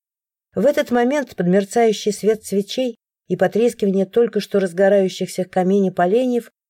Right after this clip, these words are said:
это не имело ни малейшего значения. В моем замке, этом проклятом месте, призраке из сказок, теперь лежал чужой, измученный страдалец. И как ни парадоксально, эта новая конкретная жестокая забота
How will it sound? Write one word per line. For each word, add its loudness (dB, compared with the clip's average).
это 2
не 4
имело 2
ни 0
малейшего 0
значения. -6
В -10
моем -2
замке, -6
этом 0
проклятом -2
месте, -2
призраке 0
из -2
сказок, -2
теперь -4
лежал 2
чужой, 0
измученный 0
страдалец. -2
И -2
как -2
ни -2
парадоксально, -2
эта -2
новая 2
конкретная 0
жестокая 0
забота 0